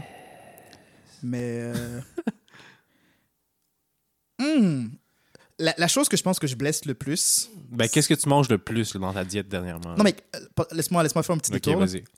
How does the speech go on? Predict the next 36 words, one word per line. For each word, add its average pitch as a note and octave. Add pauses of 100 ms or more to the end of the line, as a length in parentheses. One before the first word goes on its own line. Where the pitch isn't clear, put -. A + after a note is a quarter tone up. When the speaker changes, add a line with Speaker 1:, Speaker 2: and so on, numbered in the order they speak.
Speaker 1:
La D3
chose A#3
que F3
je -
pense F#3
qui -
affecte -
plus F#3
mon F3+
karma, F3+ (260)
c'est -
la C3+
façon E3
que D3+
je -
traite, - (680)
mais C#3
les C3+
gens C#3+
qui -
m'aiment, D#3+
là. B3 (580)
Speaker 2:
Ok. A#2
Speaker 1:
Donc, C3
je -
sais D#3+
pas F#3+
qu'est-ce -
qui, D3
qu'est-ce -
que C#3+
je C3
mériterais, B2+
euh, - (680)
comme, C3+
euh, B2